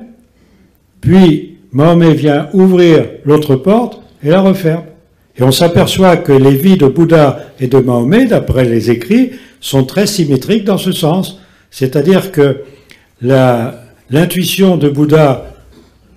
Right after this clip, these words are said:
va de mieux en mieux au fur et à mesure qu'il vieillit, tandis que l'intuition de Mahomet va moins bien au fur et à mesure qu'il vieillit.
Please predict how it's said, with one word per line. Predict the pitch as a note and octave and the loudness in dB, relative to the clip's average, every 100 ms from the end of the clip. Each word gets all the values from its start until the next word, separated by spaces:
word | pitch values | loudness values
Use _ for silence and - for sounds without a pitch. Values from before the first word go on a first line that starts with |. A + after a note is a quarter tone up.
| _ _ _ _ - | _ _ _ _ -20
va | B2+ G#2+ D3+ D#3 | -16 -2 0 2
de | B2+ C3+ | 2 2
mieux | F3 F#3 | 4 2
en | E3 D3+ | 2 0
mieux | D#3+ D#3 B2+ - - _ | 0 0 -2 -6 -20 _
au | - | -12
fur | - D#3 | -4 -2
et | C#3 | 0
à | |
mesure | C3+ C#3 - | -2 -4 -6
qu'il | B2+ A2+ | -8 -6
vieillit, | A2 A#2+ A#2+ A3 A#3+ - - _ _ _ _ _ _ - | 0 0 2 0 -2 -8 -20 _ _ _ _ _ _ -6
tandis | C3 D#3 E3+ | -2 0 -2
que | D#3 | -2
l'intuition | D#3+ E3 D#3 F#3 D#3+ | -4 -6 -8 -2 -2
de | C#3 | 0
Mahomet | C3+ B2+ A#2+ D3 A#3 A#3+ - _ _ _ _ | -2 -2 -2 0 0 -2 -10 _ _ _ _
va | A2+ D#3 D3+ - - - | -4 -2 -2 -6 -16 -4
moins | B2+ D#3 | 0 2
bien | C#3+ F3+ B3 B3 | 2 0 0 -2
au | D#3+ | -8
fur | - C#3 | -4 0
et | |
à | |
mesure | C3 F3+ A#3+ | 0 -2 -2
qu'il | F#3 | -4
vieillit. | D#3 D3+ D#3+ C#3 C#3+ C#3+ | -2 0 2 0 -4 -8